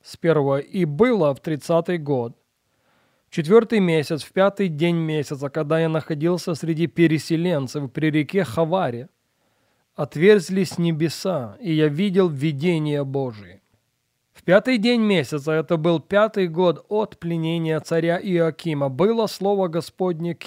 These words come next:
Иезекиилю, сыну Вузия, священнику, в земле халдейской, при реке Хаваре, и была на мне там – рука Господня».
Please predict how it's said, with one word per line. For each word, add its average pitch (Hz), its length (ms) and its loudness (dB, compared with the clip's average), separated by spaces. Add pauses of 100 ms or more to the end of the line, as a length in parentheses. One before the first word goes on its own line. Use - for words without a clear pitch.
Иезекиилю, 180 960 -4
сыну 185 420 -2
Вузия, 147 580 -4
священнику, 147 880 -6
в 123 80 -12
земле 165 420 0
халдейской, 196 800 -6 (800)
при 185 260 2
реке 202 360 -2
Хаваре, 147 640 -10 (640)
и 170 100 -4
была 151 400 2
на 175 160 0
мне 170 320 -2
там – 117 540 -8 (840)
рука 139 640 -2 (360)
Господня». 110 680 -12